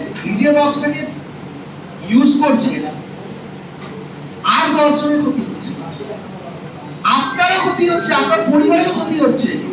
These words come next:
আপনি বুঝতে পারছেন না। আজকে আমরা বারবার করে কেন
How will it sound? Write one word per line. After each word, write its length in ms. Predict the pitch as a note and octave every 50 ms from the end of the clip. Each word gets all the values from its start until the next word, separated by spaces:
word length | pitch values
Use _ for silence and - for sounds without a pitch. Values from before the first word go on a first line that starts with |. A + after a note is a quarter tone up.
| - - - - - - - -
আপনি 300 | A#3 A#3+ A#3 - - E4
বুঝতে 220 | - E4 E4 F4+
পারছেন 300 | F4+ E4+ D#4+ - - -
না। 180 | - - - - - - - - - - - - - - - - - - - - - - - - - - - - - - - - - - -
আজকে 440 | - - - - - - D#3 D#3+ -
আমরা 440 | - - G3 G#3 A3 A3+ A3+ A3+ C#4
বারবার 600 | - - - E3+ - - A#3 C4+ C4+ C#4 C#4+ D4
করে 120 | D#4+ E4
কেন 220 | - C4+ C4 C4